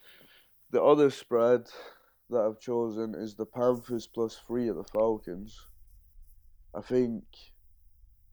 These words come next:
it's gonna be a massive game for the division to set the tone. Obviously,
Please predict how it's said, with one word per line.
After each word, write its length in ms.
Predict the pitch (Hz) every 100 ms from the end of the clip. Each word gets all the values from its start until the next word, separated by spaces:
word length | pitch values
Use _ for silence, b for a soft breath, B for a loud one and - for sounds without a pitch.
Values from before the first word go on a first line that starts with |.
| - _ -
it's 120 | -
gonna 160 | 117
be 140 | 104 113
a 60 |
massive 500 | 104 113 113 - 104
game 260 | 104 110 107
for 140 | -
the 100 | 98
division 580 | 98 101 104 104 107 95
to 120 | - -
set 260 | 110 101
the 100 | 90
tone. 480 | - 107 101 101 98 - -
Obviously, 760 | 101 101 101 - 101 98 101